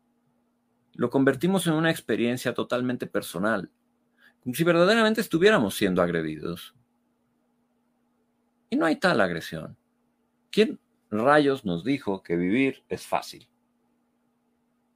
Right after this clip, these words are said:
¿Saben por qué soy tan promotor? A ver, ahí les va. ¿Saben por qué soy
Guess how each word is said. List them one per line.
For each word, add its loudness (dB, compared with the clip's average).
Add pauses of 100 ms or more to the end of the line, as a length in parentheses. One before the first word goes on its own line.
(1160)
¿Saben -2 (800)
por 2
qué -2
soy 0 (720)
tan 6
promotor? -2 (500)
A 0
ver, -6 (680)
ahí 2
les 2
va. -8 (1200)
¿Saben -4
por -2
qué -2
soy -4